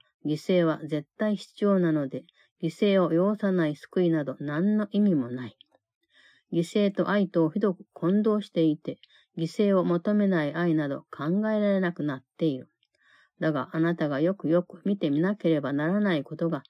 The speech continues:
ここにある。犠牲を払うことは攻撃であって愛ではない。もしあなたがこの考えさえ飲み込めれば、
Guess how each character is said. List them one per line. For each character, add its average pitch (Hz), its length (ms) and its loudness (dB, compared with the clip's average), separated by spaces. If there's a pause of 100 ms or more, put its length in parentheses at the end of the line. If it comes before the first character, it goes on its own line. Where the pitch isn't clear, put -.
こ - 140 -8
こ 226 100 -2
に 196 200 2
あ 143 120 -8
る。 131 100 -12 (920)
犠 165 60 -2
牲 202 300 0
を 196 60 2
払 196 260 0
う 175 60 -2
こ 165 120 -10
と 160 100 -4
は 139 140 -4 (280)
攻 185 220 2
撃 214 260 0
で 170 100 2
あ 160 80 0
っ 165 80 -10 (160)
て - 180 -12
愛 175 280 0
で 135 100 -4
は 123 160 -8
な 131 180 -10
い。 - 80 -20 (720)
も 180 100 0
し - 140 -6
あ 160 60 0
な 180 140 2
た 175 100 0
が 151 120 0
こ - 140 -2
の 170 160 2
考 196 400 0
え 160 140 0
さ 160 220 -4
え 139 120 -4 (280)
飲 165 100 2
み 196 100 2
込 - 140 -2
め 180 160 2
れ 156 140 -2
ば、 135 160 -10